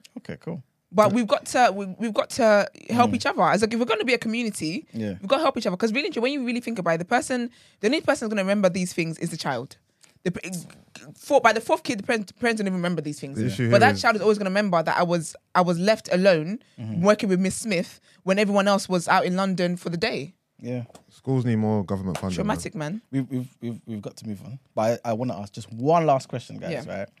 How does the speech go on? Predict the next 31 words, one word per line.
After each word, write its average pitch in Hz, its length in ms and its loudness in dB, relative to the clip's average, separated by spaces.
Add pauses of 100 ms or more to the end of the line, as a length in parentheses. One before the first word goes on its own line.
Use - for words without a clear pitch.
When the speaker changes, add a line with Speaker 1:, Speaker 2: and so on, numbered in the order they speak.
(440)
Speaker 1:
If 185 300 -4
the 156 80 -10
school 143 280 -6
said, 120 240 -2
"Okay, 104 320 -6
cool, 98 360 -10
for - 140 -8
you 147 120 -2
guys 131 240 0
to - 120 -10
continue 135 420 -4
being 120 200 -2
in 104 120 -4
the 101 80 -8
school, 101 320 -10
right? 92 260 -8 (640)
Um, 104 380 -2
we 135 120 2
all 151 180 2
know 131 220 4
you 120 140 2
guys, 110 440 0 (100)
um, 101 160 -6
income, 139 400 2 (500)
and 107 140 -2
you 139 140 2
rich 135 220 -4
guys 117 240 2
on 113 140 -2
the 107 60 -2
right, 117 260 2